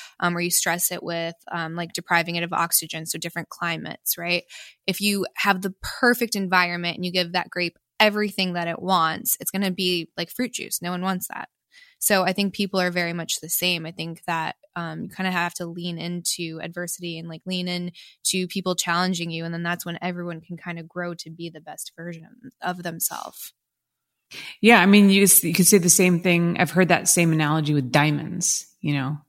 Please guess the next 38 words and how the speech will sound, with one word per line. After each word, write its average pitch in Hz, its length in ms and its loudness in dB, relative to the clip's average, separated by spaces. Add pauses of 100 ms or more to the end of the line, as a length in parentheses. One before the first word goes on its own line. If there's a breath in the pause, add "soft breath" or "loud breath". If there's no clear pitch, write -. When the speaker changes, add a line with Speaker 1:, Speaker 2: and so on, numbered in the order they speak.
(140)
Speaker 2:
diamonds 151 420 6
are 143 160 2
created 135 560 0
by, 131 480 -4
by 139 80 -2
pressure, - 560 -6
by - 160 -6
stress. - 420 -2
So, - 440 -2 (400 loud breath)
Speaker 1:
Mm-hmm. 185 420 -6
Speaker 2:
um, 175 360 -6 (280)
yeah, - 280 0 (300)
it's - 200 -14
along 147 240 0
the 147 60 -4
same 139 200 -2
lines. 139 560 -4 (1000 loud breath)
Uh, 202 160 10
I 226 140 8
have 277 160 8
a 320 60 6
couple 262 240 6
of 226 120 8
questions 202 500 6
for - 140 2
you 226 240 6
from 160 520 4
my 147 140 4
Patreon 160 500 2
members. 202 680 2 (420)
Speaker 1:
Okay. 311 220 -6 (720 loud breath)
Speaker 2:
Um, 175 480 6
so - 120 6
the 190 100 8
first 233 260 6
one 240 160 8
is 180 220 6
from 175 320 6